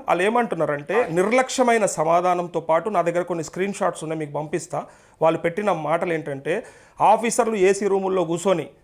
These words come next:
వాళ్ళు వంద చెప్తారు, "మేము కష్టపడతాం గ్రౌండ్లా, మాకున్న కష్టం ఎవరికీ లేదు,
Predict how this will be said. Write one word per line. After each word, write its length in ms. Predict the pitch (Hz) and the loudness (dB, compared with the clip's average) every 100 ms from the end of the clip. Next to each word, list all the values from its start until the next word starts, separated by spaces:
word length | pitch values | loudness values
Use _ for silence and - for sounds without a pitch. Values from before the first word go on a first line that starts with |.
| _ 160 | _ 2
వాళ్ళు 180 | 180 | 4
వంద 200 | 170 180 | 4 4
చెప్తారు, 560 | 208 185 - 190 151 - _ _ - | 4 2 2 2 0 -4 _ _ -4
"మేము 220 | 175 208 | 0 2
కష్టపడతాం 640 | 190 - 196 202 202 180 | 0 0 0 0 0 0
గ్రౌండ్లా, 520 | 170 175 165 170 - - _ | 2 2 4 2 2 -4 _
మాకున్న 360 | 156 190 202 196 | 0 0 0 -2
కష్టం 360 | 185 190 208 170 | -2 -2 -2 0
ఎవరికీ 320 | 175 190 190 | 0 0 -2
లేదు, 400 | 170 160 170 | 0 0 -2